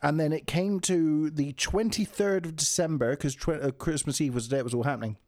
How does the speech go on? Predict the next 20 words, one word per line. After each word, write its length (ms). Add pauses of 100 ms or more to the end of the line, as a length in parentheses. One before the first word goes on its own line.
(220)
Everything 360
was 100
set 240
up. 220
Tens 360
of 80
thousands 380
spent 300
on 100
this. 300 (640)
Christmas 500
Eve 240
comes, 600 (220)
and 80
what 160
happens? 560 (220)
It 180 (280)
chucks 640
it 160
down. 380